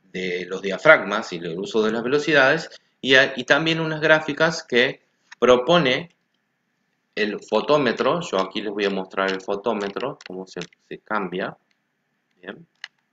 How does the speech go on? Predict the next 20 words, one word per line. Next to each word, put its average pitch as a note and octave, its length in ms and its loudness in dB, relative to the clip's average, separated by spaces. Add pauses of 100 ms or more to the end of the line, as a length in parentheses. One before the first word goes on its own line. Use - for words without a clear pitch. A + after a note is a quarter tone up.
(1040)
Cómo G2 160 -2
aparece F#2 540 -2 (440)
el, C#2 160 -20 (220)
cómo D#2+ 100 -20
aparecen F#2+ 340 -8
los G2 100 -10
cambios. F#2+ 640 -6 (1800)
El - 120 -2
fotómetro F#3+ 440 6
es E3+ 80 8
el B2+ 200 8
que B2+ 100 6
administra C#3 640 6
estas C#3 220 0
tres B2 180 -4
cosas, - 500 -10 (480)
¿sí? A#2 280 -8
Esperen G2+ 260 -12
que G2 120 -12
haga F#2 180 -10